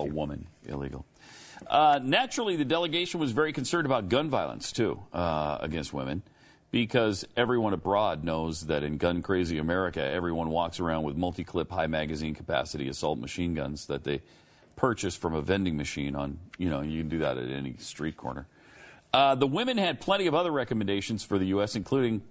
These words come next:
Speaker 2: campaign finance reform to allow more women to be elected, uh, raising the,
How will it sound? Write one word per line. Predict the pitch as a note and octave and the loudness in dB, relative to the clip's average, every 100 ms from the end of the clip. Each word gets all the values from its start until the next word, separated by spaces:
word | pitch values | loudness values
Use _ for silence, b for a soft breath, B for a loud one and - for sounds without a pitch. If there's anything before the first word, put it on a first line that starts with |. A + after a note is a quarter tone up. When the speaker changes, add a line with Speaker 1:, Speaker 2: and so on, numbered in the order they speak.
| - - | -18 -2
Speaker 2:
campaign | C3+ B2 B2+ | 0 4 2
finance | A2 B2 B2+ A2 F2+ | 4 2 2 0 0
reform | F#2 - F2 D2+ | -2 2 0 0
to | - F2+ | 0 2
allow | E2+ E2 | 4 2
more | F2 G#2 C3 | 2 0 0
women | A2+ F2+ D#2+ D#2 | 0 -2 -2 -2
to | |
be | D2+ D#2+ | 0 0
elected, | E2 E2 - C#2+ - B B B - | 0 -2 -4 -8 -8 B B B 2
uh, | F#2+ G2 | 4 4
raising | G2 B2+ D#3 C#3+ D3+ B2+ | 2 2 2 2 2 2
the, | A#2 | 2